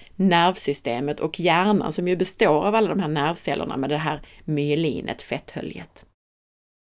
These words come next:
En varning också för snabb viktnedgång om man har mögeltoxiner ansamlade i kroppen, eftersom de här då frigörs och kan trigga igång sjukdomar som till exempel autoimmuna sjukdomar.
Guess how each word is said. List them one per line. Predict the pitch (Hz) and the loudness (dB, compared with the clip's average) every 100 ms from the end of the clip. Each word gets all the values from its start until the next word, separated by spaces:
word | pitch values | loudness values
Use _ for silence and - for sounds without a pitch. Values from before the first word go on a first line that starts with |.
| _ _ | _ _
En | 185 185 190 | 4 4 2
varning | 175 185 208 180 214 | 6 8 8 6 4
också | 247 165 | 2 -2
för | - 160 151 | 0 0 0
snabb | - - 196 147 139 - | 0 0 2 2 2 -2
viktnedgång | 147 165 247 - 160 156 143 156 254 196 156 | -2 0 0 -4 -2 -2 -2 2 2 2 0
om | 160 | 0
man | 156 156 | 0 0
har | 175 143 131 | 2 2 2
mögeltoxiner | 156 156 151 151 143 - - - - 147 - | 0 2 2 2 -2 -2 -6 -6 -4 -4 -4
ansamlade | 135 151 147 - 123 131 131 | -4 -2 -4 -4 -4 -2 -2
i | 139 | -4
kroppen, | - - - - 151 - | -8 -12 -10 -10 -12 -10
eftersom | 151 - 147 147 | -10 -8 -6 -4
de | 143 | -4
här | 165 139 143 | -2 -4 -2
då | 135 | -4
frigörs | - - - 156 175 165 - 147 - | -4 -10 -2 0 0 -4 -6 -6 -8
och | - | -8
kan | 123 127 | -10 -6
trigga | - 139 131 | -4 -4 -4
igång | 139 151 123 127 | -2 -2 -2 -4
sjukdomar | - 151 156 - - - 82 | 0 -2 -2 -8 -8 -8 -8
som | - 139 | -10 -8
till | 143 | -6
exempel | 135 135 104 - - | -6 -6 -6 -8 -8
autoimmuna | - 147 165 - - 139 135 143 | -4 -4 -4 -8 -8 -6 -6 -8
sjukdomar. | - 156 - - - | -6 -8 -8 -14 -12